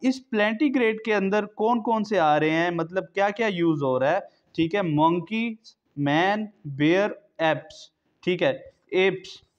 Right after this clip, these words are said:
ये सारे आ रहे हैं। इसके अंदर क्या है कि ये अपने पूरे पंजे को, पूरे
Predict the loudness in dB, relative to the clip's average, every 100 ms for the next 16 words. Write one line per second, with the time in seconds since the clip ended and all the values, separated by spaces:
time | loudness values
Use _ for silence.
0 | _ -4 0 0 2 2 2 2 2 2
1 | 2 -2 -4 -6 -4 -2 -4 0 2 2
2 | 2 -2 -4 -2 0 0 -2 -4 -4 -2
3 | 0 0 0 -2 -2 0 0 0 0 -2
4 | -2 -4 -2 0